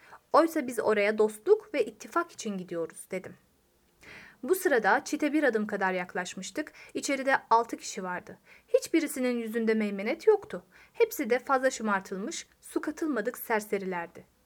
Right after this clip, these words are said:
Çitin tam önündeydik. Cemalettin benim beş adım kadar arkamda duruyordu. Uzun boylu, çakır gözlü, seyrek dişli, köse sakallı biri ellerini beline koyarak bana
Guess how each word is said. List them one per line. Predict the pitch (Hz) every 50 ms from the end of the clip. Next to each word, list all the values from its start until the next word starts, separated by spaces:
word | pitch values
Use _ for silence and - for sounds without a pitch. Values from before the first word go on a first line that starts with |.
| _ _ _ _ _ _ _ _ _
Çitin | - - 330 330 370 370 381 370
tam | - 403 381 381 381 -
önündeydik. | - 247 254 240 240 226 220 202 185 170 - - - - _ _ _ _ - - - - _
Cemalettin | - 269 277 285 294 302 302 302 302 - - 415 427 - - _ _ -
benim | 262 269 277 277 262 262
beş | 339 359 -
adım | 294 254 233 233 220
kadar | 214 - 208 202 202 196
arkamda | 185 190 190 - 202 190 190 185 185 180
duruyordu. | 180 - 175 170 170 165 - - 185 - _ _ _ _ _ _
Uzun | - 262 254 254 269 262 233
boylu, | 220 196 175 170 190 214
çakır | - 262 247 - 311 262
gözlü, | 226 220 196 185 185 185 180
seyrek | - - - 247 254 277 285 285 -
dişli, | 220 208 - - 226 -
köse | - - 240 233 - 302
sakallı | - 339 320 - 285 262 240 214 196 180
biri | 190 185 196 277 330 - - - - - -
ellerini | - 269 269 277 294 277 294 269
beline | 269 269 262 262 262
koyarak | 262 - 254 240 220 190 196 190 - 214
bana | 226 226 233 254 294